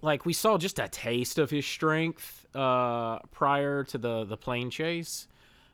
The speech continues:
But this one, when he just, like, knocks the friggin' prison door off, I'm just kinda like, what was keeping him there? You know what I mean?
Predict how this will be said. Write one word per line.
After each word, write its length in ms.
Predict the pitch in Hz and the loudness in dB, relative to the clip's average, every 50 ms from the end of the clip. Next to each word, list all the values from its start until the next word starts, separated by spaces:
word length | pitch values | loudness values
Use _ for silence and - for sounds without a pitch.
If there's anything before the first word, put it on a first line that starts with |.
| _ | _
But 520 | 127 127 139 143 139 131 123 117 - - - - | -6 0 2 2 4 4 2 0 -2 -6 -12 -14
this 280 | 127 117 143 220 - - | -10 0 2 2 2 2
one, 280 | 233 220 202 185 165 156 | 2 4 4 4 4 4
when 120 | 147 147 | 4 4
he 100 | 156 151 | 2 2
just, 240 | 135 123 135 - - | 0 0 -2 -2 -2
like, 200 | 110 90 71 76 | -4 -6 -6 -10
knocks 520 | 80 82 80 98 117 131 127 - - - - | -12 -6 0 2 2 2 2 2 0 -2 0
the 140 | 120 123 | -2 -2
friggin' 440 | 110 - - 156 147 135 123 135 104 | -4 -4 0 0 2 2 2 0 -2
prison 420 | - - 131 127 127 131 131 120 107 | -2 -2 -2 0 0 0 0 -2 0
door 340 | 110 101 101 113 120 127 127 | -2 -2 0 2 2 2 4
off, 360 | 131 147 156 160 165 - - - | 4 4 4 2 2 -2 0 0
I'm 160 | 151 151 160 175 | 2 2 2 0
just 180 | 196 226 - | -2 -4 0
kinda 160 | - 233 214 196 | 2 4 4 6
like, 220 | 180 156 123 - | 4 2 2 0
what 220 | - - 466 - | 0 0 0 2
was 140 | 523 453 - | 2 2 0
keeping 420 | - - - 175 175 - 147 123 107 | 2 2 2 2 4 2 2 0 0
him 220 | 113 107 95 92 | -2 -4 -6 -6
there? 340 | 90 82 78 78 78 80 - - - _ _ _ _ _ _ _ _ _ _ | -6 -8 -8 -10 -12 -14 -14 -18 -20 _ _ _ _ _ _ _ _ _ _
You 80 | 160 175 | 2 4
know 60 | 208 | 6
what 80 | 262 370 | 6 6
I 40 | 359 | 4
mean? 460 | 202 185 190 208 226 233 214 - | 4 4 4 2 2 2 2 4